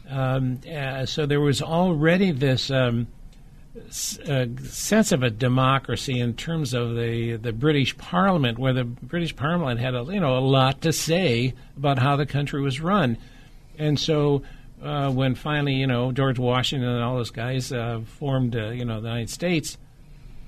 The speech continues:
they had a template to,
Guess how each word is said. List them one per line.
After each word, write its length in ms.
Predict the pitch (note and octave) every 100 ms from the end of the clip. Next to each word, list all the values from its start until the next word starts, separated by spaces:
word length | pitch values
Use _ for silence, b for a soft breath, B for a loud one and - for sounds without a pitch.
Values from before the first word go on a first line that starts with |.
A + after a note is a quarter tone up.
| B B - -
they 300 | B2 D#3 F3
had 320 | D3+ D#3+ D3+
a 80 | C3
template 840 | - - F#3+ A3+ G3 A#2+ G2+ - - - - - -
to, 540 | - C3+ B2 A#2+